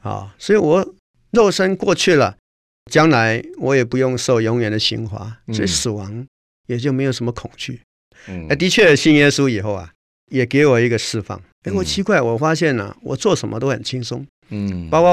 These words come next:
Speaker 1: 我做训导主任也很轻松。
Speaker 2: 没有压力。
Speaker 1: 我站在台上啊，以前啊，
Speaker 2: 嗯，嗯。
Speaker 1: 也很容易里面动气。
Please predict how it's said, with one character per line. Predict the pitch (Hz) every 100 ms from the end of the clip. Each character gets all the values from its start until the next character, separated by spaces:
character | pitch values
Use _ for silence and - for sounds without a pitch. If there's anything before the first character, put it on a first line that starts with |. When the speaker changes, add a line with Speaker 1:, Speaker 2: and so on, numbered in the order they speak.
| 143
Speaker 1:
我 |
做 | 127 151
训 | - 147
导 | 139
主 | 131 123
任 | 123
也 | 113
很 | 101
轻 | 110 113
松。 | 113 123 _ 113
Speaker 2:
没 | 107
有 |
压 | 87 85
力。 | 123
Speaker 1:
我 |
站 | 127 170
在 | 160
台 | 131 131
上 | 151 131
啊， | 104 104
以 | 123
前 | 117 123
啊， | 123 101 -
Speaker 2:
嗯， | 131 120
嗯。 | 85 _ _ _ -
Speaker 1:
也 | 139 113
很 | 101 107
容 | 104 123
易 | 131
里 | 107
面 | 110 113
动 | 113 110
气。 | - -